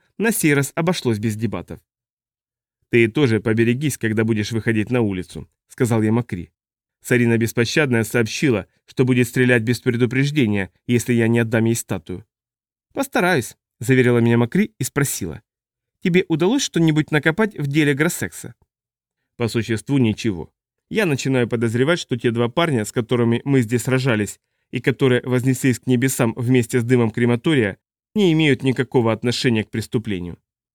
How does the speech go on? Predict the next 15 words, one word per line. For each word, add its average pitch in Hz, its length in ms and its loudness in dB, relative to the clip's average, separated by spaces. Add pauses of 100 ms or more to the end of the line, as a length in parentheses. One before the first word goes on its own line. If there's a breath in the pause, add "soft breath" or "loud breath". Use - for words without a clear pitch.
(680)
Если 123 240 2
даже 123 260 2
допустить, 127 460 0
что - 160 -2
эти 120 160 0
ребята 120 380 2
явились 117 400 2
исполнителями 127 720 0
убийства, 107 520 -4 (300)
организатором 127 800 0
все 190 160 -2
равно 131 260 4
был 117 180 0
кто-то 117 320 -4
другой. 107 500 -4